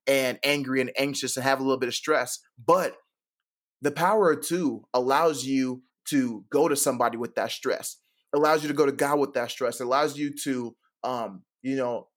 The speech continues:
say that you're not alone in this time of confusion or newness, right? Nobody's alone in this. So, um, we don't have it all figured out. And David said that very, very, very, very perfectly. We just encouraging you to not go through this alone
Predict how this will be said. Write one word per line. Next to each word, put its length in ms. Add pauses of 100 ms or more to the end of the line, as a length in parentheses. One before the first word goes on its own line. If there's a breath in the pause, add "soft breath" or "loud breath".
(320)
say 240
that 180
you're 80
not 200
alone 560 (320)
in 180
this 220
time 500
of 360 (400)
confusion 560
or 80
newness, 600
right? 200
Nobody's 260
alone 340
in 120
this. 280 (300 soft breath)
So, 460
um, 260
we 100
don't 140
have 260
it 60
all 100
figured 320
out. 240 (100)
And 120
David 240
said 120
that 140
very, 260
very, 280
very, 360 (300)
very 220
perfectly. 440
We 300
just 320 (220 soft breath)
encouraging 680 (160)
you 300
to 140
not 340
go 180
through 140
this 140
alone 400